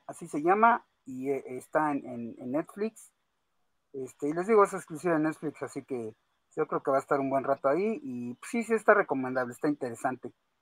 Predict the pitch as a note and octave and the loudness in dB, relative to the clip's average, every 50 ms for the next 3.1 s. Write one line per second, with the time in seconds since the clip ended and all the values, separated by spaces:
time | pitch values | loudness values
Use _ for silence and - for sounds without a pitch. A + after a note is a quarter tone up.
0 | _ _ _ _ _ - D#3+ E3 E3 D#3 D3+ C#3+ C3+ B2+ _ - C3+ C#3+ C#3 C3+ | _ _ _ _ _ 2 4 4 4 4 2 0 -2 0 _ 6 8 8 8 4
1 | C3+ C#3+ D3 D3+ D#3 D#3 D3+ C#3 C3+ - - D3 C#3+ C#3 C3 - B2+ B2 B2+ C3 | 2 2 4 4 6 4 4 2 0 2 2 4 4 4 2 0 -4 -4 -4 -4
2 | - - C3 A#2 A#2 - - - A#2+ A#2+ C3+ C3 - B2+ - - A#2 A2 A2+ _ | -4 -4 -4 -4 -4 -6 -10 -10 -10 -8 -6 -4 -6 -6 -6 -8 -14 -14 -14 _
3 | _ | _